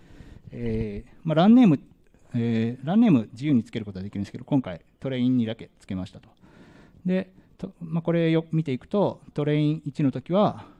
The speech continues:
えー、パラメータ、あ、バッチサイズ三十二で実行して、えー、アキュラシーがどうで、ロスがどうで、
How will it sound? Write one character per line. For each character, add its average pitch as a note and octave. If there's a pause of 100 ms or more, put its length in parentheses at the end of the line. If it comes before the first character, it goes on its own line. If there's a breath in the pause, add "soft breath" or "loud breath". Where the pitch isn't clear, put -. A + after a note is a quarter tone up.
(140)
え A2+
ー、 A2
パ B2+
ラ B2+
メ A#2+
ー A2+
タ、 A#2 (480 soft breath)
あ、 A#2+
バ G#2+
ッ -
チ -
サ C3
イ A2
ズ F#2+
三 B2
十 G2+
二 G#2
で G2
実 G2
行 G#2
し -
て、 D#3+ (300 loud breath)
え G#2
ー、 -
ア G2+
キ A#2+
ュ G#2+
ラ G#2
シ G2+
ー F#2
が F#2+ (560 soft breath)
ど A2
う G#2
で、 F#2+
ロ F#2+
ス G#2+
が G2+
ど G#2+
う G2
で、 F#2